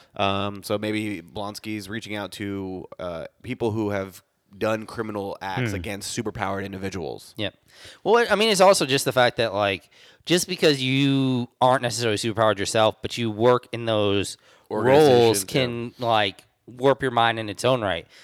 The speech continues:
Speaker 3: Like, for example, would you consider somebody like the, like, um, the Vulture? Would he be a person that would, n-, not necessarily he, they would go there, but that would be someone who might end up in a place like that,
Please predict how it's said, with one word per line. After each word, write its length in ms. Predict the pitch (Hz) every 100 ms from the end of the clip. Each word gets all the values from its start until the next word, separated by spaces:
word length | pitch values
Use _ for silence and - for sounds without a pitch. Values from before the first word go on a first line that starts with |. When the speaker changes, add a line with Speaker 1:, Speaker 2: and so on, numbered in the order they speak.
| _
Speaker 3:
Like, 140 | 127 123
for 180 | 151 147
example, 380 | 139 151 127 120
would 120 | 113
you 60 |
consider 360 | 120 127 139 131
somebody 320 | 117 131 123
like 200 | 120 117
the, 100 | 117 98 101
like, 440 | 131 147 120 113 120
um, 340 | 113 107 98
the 80 | 117
Vulture? 680 | 107 120 139 - 101 90 85 _ _ _
Would 140 | 123 113
he 180 | 127
be 180 | 123 135
a 60 | 135
person 340 | - 143 143
that 160 | 139 135
would, 140 | 131
n-, 140 | 147 156
not 140 | 165 196
necessarily 340 | 160 156 127
he, 100 | 123
they 160 | 120 110
would 160 | 101
go 200 | 95 147
there, 280 | 190 110 104 - - _
but 100 | 160
that 80 | 170
would 100 | 151
be 80 | 139
someone 360 | - 147 135
who 120 | 127
might 380 | 127 104 110 120
end 200 | 120 123
up 300 | 123 113 110 _
in 200 | 127 123
a 400 | 113 110 107 104
place 380 | - 131 123 -
like 220 | 101 92
that, 300 | 98 82 -